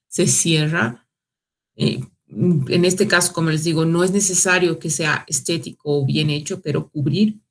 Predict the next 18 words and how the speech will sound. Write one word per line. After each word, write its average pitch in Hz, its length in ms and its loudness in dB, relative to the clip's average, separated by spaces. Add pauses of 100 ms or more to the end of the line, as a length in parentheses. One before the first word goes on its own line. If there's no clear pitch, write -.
(300)
Y 233 160 4
en 220 120 6
un 233 140 2
segundo 202 400 6
tiempo, 196 300 0
ya 165 200 -2
cuando 165 220 0
el 160 80 0
niño 160 240 -2
nace, 156 320 -4
a 147 40 -4
veces 151 300 -2
se 156 80 -2
hace 143 220 -2
la 139 160 0
reparación 143 800 -2
ya 147 160 -2
más 143 340 -2